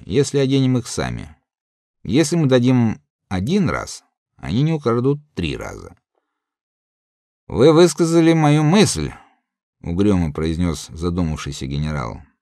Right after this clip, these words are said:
«И будет хорошо провести в жизнь эту мысль сегодня же.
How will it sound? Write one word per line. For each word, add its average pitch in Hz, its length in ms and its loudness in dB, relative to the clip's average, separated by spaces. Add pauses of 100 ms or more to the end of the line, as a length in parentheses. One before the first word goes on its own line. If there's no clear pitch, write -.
(300)
«И - 80 -14
будет 156 320 0
хорошо 147 440 2
провести 143 580 2
в 107 80 2
жизнь 127 400 0 (180)
эту 87 220 -6
мысль 107 340 -2
сегодня 78 480 -2
же. 65 240 -10